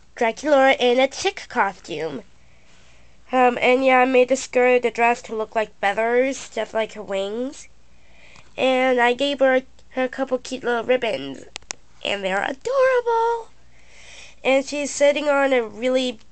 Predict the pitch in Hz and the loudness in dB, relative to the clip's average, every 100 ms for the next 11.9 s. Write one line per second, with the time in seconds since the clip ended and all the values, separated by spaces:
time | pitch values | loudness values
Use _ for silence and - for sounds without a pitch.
0 | - 233 240 - 208 220 240 269 - - | 2 2 4 2 2 2 -4 -12 -18 -20
1 | - - - - - - 240 240 254 247 | -20 -20 -20 -20 -12 -2 -2 -2 -2 2
2 | 240 226 240 233 233 233 226 220 - - | 2 0 -2 0 -2 0 0 -2 -4 -2
3 | 226 226 220 214 208 208 277 269 214 190 | 0 2 0 -2 -4 0 4 4 2 -2
4 | 175 143 240 - - - - - 226 233 | -4 -4 -6 -10 -20 -20 -8 0 2 4
5 | 233 226 233 - - - - 240 - 240 | 2 0 -4 -12 -20 -20 -16 -4 2 2
6 | 240 233 247 339 339 349 294 - 285 269 | 2 2 2 0 0 -2 -2 4 8 8
7 | 277 320 - - - - - - - - | 8 4 0 -14 -20 -20 -20 -20 -20 -20
8 | - - 254 254 254 262 262 254 - 247 | -12 -2 2 2 2 4 2 0 -2 -2
9 | 240 - 285 277 247 226 - 226 220 - | 0 2 2 2 -2 -2 -4 -6 -6 -6
10 | 240 226 - - - 262 320 403 330 311 | -4 -4 -8 -10 -6 -4 2 4 6 4
11 | 311 - - 247 269 254 220 220 | 0 -4 -2 0 2 2 4 0